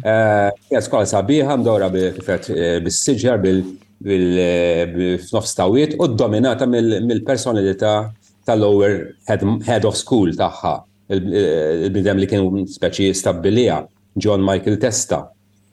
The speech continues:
Em, fi żmieni kien magħruf ħafna, eh, mit z-,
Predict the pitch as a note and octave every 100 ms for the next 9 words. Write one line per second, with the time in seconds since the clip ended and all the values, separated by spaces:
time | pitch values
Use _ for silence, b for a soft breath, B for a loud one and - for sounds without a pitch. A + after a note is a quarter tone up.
0 | _ - E2 E2 E2+ G2 A2+ A2+ G2+ G2+
1 | G2 G2+ - G2 F2 E2 D#2 C#2 - G#2
2 | - - F#2+ G#2+ A#2+ A2+ - - - -
3 | G#2 G2